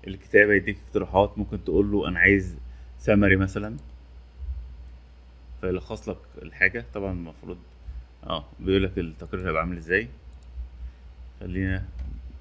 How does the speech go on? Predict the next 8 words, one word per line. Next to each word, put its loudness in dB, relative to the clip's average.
نرجع -4
الحاجة -2
قبل -8
ما -10
نلغيها -10
ونشوف -6
موضوع -4
السمري. -8